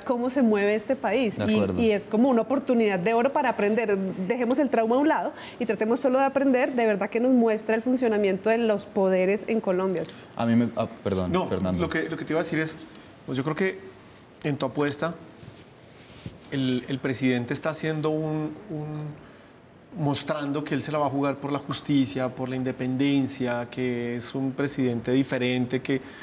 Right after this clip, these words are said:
Speaker 3: está postulando mujeres que tienen una trayectoria, que esto no es una cosa política. Eh,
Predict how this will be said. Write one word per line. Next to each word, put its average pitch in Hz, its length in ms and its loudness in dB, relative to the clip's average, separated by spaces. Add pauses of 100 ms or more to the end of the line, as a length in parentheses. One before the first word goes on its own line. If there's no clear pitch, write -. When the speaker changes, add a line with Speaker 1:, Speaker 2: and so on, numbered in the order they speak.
(120)
Speaker 3:
está - 200 -4
postulando 131 480 -2
mujeres 123 580 0
que 135 120 -4
tienen 123 340 -2
una 123 240 0
trayectoria, 131 960 0 (440)
que - 120 -6
esto - 160 -4
no 131 160 2
es 123 160 -4
una 127 100 -2
cosa 127 240 -4
política. 147 760 0 (600)
Eh, 131 320 0